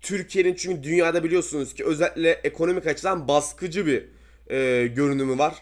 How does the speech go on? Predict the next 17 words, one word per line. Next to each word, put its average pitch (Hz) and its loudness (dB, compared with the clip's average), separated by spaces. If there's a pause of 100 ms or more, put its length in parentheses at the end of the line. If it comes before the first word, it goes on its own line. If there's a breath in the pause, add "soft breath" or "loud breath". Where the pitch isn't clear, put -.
Yani 120 -4
Batı 135 -2
devletleri 165 4
bizi 147 -2 (360 soft breath)
baskıcı 156 -2
bir 175 2
rejim 131 2
olarak 123 2
kabul 123 -2
ediyor. 135 0 (260 soft breath)
Son 196 -2
dönemlerde 147 2
bu 165 -4
durumlar 151 2
biraz 139 4
daha 175 6
azaldı. 127 2